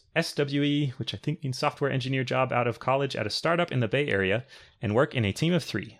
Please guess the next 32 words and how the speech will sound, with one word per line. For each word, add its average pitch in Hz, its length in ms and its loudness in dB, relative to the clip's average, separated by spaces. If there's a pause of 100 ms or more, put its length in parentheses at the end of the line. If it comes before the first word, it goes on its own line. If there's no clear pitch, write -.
Myself, 202 400 2
my 143 100 2
technical 160 420 0
manager, 139 380 2
and 110 180 2
one 135 160 2
other 127 240 2
developer 98 680 0
who 107 140 -4
comes 143 360 0
from 107 280 -2
an 104 100 0
adjacent 110 500 -2
field. - 440 -8 (380)
I 123 100 -2
came 165 400 0
with 127 220 0
three 143 160 -2
years 135 240 2
of 110 80 0
interning 98 500 0
as 101 160 -2
a 110 40 -6
developer 101 480 0
at 101 140 -2
a 95 80 0
very 123 360 0
relaxed 117 520 -2
company 101 380 -2
with 101 220 -4
three 170 200 0
thousand 131 580 0